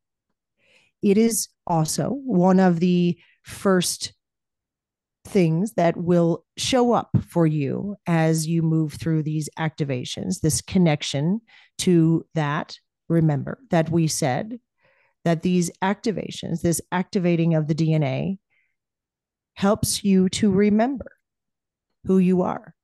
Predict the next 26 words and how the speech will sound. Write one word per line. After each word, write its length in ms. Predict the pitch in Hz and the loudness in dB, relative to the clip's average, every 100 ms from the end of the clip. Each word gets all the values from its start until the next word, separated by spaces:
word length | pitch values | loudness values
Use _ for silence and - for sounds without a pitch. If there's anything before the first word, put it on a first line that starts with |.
| - | -4
This 180 | 190 - | -2 0
language 420 | 196 185 175 160 | 0 2 0 -2
has 200 | 165 160 - | -2 -2 -2
always 460 | 170 160 151 151 147 | -4 -2 0 -2 -4
been 380 | 143 156 151 | 0 2 2
there 320 | 147 135 139 202 | 2 0 -2 -6
for 240 | - 175 | -2 0
you. 360 | 165 156 165 262 _ _ _ _ _ _ _ _ _ _ _ _ _ _ _ _ _ - | 2 0 -2 -6 _ _ _ _ _ _ _ _ _ _ _ _ _ _ _ _ _ 0
You 140 | 175 | 2
will 200 | 175 185 | 4 2
just 420 | 160 165 156 - | 4 0 0 -2
be 220 | - 170 - | 0 0 2
uncovering 640 | 180 185 - 254 220 - | 2 2 0 -4 -4 -10
it. 200 | - - - _ _ _ _ _ - | -12 -16 -20 _ _ _ _ _ 0
You 180 | 180 | 2
will 200 | 170 170 | 4 2
feel 360 | 156 - 160 151 | 0 -2 0 0
it 80 | 160 | 0
in 120 | 151 | 0
the 60 | 147 | -2
hands 520 | 127 143 147 226 226 | -2 -4 -4 -6 -4
as 340 | 151 156 156 - _ - | -2 -2 -4 -8 _ -4
your 220 | 165 160 | 0 0
friend 380 | - 160 147 151 | 0 0 2 0
Crystal 440 | - 147 - - - | 0 -4 -4 -10 -8
does. 600 | - 127 - 240 - - | -6 -6 -6 -10 -10 -12